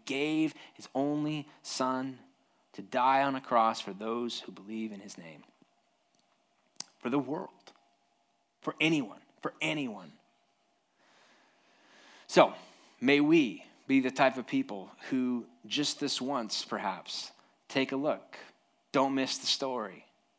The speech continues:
May we be the type of people who see these miracles not as great things in and of themselves, but pointers towards the identity of who Jesus was. And may we join with the community of saints, the community of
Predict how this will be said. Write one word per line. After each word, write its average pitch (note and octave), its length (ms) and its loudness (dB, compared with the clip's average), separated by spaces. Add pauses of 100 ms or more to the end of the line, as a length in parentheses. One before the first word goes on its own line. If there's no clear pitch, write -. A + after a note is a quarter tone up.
(760)
May C3+ 160 4
we D3 280 6
be C#3 140 2
the B2 100 0
type B2 220 0
of G#2+ 80 -10
people B2+ 360 -2
who A2+ 320 -2 (120)
see C#3+ 520 4 (220)
these A#2+ 260 0
miracles A2+ 720 -2
not B2+ 340 4
as A2+ 320 0 (300)
great A#2+ 380 2
things B2+ 340 -2
in A#2+ 100 -2
and A#2+ 120 0
of A2+ 100 -2
themselves, A2+ 560 0
but A2 220 -6
pointers A#2+ 480 -2
towards A#2 300 -4
the A2 200 -2
identity A2 600 -6
of G#2 160 -6
who A2 200 -8
Jesus G#2+ 560 -4 (300)
was. G#2+ 640 -2 (640)
And A#2+ 80 0
may C3+ 120 2
we C3 380 0 (200)
join E3 360 4
with G3+ 460 0 (560)
the B2+ 60 -12
community C#3 560 0
of A#2 120 -8
saints, D3+ 480 -4
the - 120 -14
community A2+ 360 -8
of G2+ 80 -6